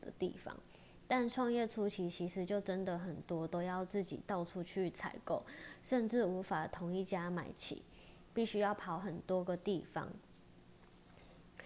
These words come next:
但其实物料多尝试一些品牌啊，多试，其实也是累积自己的经验，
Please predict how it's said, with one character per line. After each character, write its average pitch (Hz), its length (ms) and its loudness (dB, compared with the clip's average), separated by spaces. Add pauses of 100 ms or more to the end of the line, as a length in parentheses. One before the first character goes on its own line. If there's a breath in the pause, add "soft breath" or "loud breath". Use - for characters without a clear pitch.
(240 loud breath)
但 294 160 4
其 226 180 6
实 214 260 2 (120)
物 247 180 8
料 233 220 6
多 208 240 6
尝 180 280 0
试 202 340 2 (600)
一 214 100 4
些 190 540 4 (500 loud breath)
品 170 240 0
牌 160 160 -4
啊， 160 240 2
多 190 260 2
试， 196 400 2 (300 loud breath)
其 202 180 2
实 202 140 2
也 160 140 4
是 208 260 4
累 135 160 4
积 170 240 2
自 175 120 0
己 170 120 4
的 98 240 -4
经 127 260 -4
验， 139 200 -4